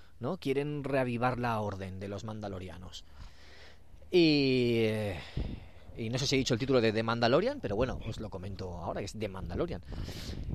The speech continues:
Em, lo que hacen aquí, para hacerlo de forma <clears throat> muy resumida, es que, eh,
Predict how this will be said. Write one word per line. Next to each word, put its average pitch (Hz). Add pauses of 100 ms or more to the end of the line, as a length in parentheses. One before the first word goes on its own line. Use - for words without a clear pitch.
(220)
Em, 147 (920)
lo 156
que 160
hacen 214
aquí, 208 (220)
para 131
hacerlo 156
de 165
forma 165 (340)
<clears throat> -
muy 156
resumida, 165 (2250)
es 151
que, 180
eh, 117